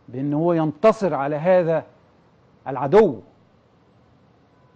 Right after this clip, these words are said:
ونرجع أرضنا سينا. هذا اليوم العظيم اللي احنا لازم جيل ورا جيل، جيل ورا جيل يفهم ويستوعب قد إيه الجيش المصري بتاعه عظيم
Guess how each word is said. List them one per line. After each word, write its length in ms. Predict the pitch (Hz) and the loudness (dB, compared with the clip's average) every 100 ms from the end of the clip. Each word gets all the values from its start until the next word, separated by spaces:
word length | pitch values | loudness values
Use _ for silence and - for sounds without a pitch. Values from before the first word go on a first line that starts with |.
| - | -18
ونرجع 760 | 123 151 180 190 190 139 127 143 | -8 -4 2 2 0 -4 -6 -8
أرضنا 340 | 120 180 180 | -2 -2 -2
سينا. 360 | - 175 208 - _ _ _ _ _ - | -4 -8 -8 -12 _ _ _ _ _ -4
هذا 220 | 175 170 | -2 -2
اليوم 260 | 160 196 | 0 0
العظيم 480 | 180 127 135 170 220 | 0 -6 -6 -4 -2
اللي 160 | 160 156 | -2 -4
احنا 180 | 160 165 | -6 -4
لازم 360 | 208 190 180 - _ _ _ 139 | -2 -2 -4 -6 _ _ _ 0
جيل 380 | 233 247 226 180 | 4 4 4 2
ورا 260 | 180 170 | 2 2
جيل، 480 | 156 226 214 180 147 | 0 0 0 -2 -4
جيل 260 | 180 240 214 | -2 0 0
ورا 320 | 180 180 170 | 0 0 0
جيل 520 | 170 233 220 185 170 | 0 2 2 2 4
يفهم 420 | 254 - 165 170 | 4 2 -8 0
ويستوعب 800 | 165 233 233 - 240 220 160 165 - | 6 6 6 0 4 4 2 -4 -6
قد 260 | 185 165 143 | -6 -6 -6
إيه 420 | 196 254 254 175 - 160 | -2 0 2 0 -4 -12
الجيش 420 | 139 208 226 190 | -4 -2 -2 -4
المصري 400 | 165 196 - 175 | -6 -6 -8 -10
بتاعه 400 | - 190 190 151 | -4 -2 0 -2
عظيم 600 | 151 127 220 151 110 | -4 -4 -4 -4 -10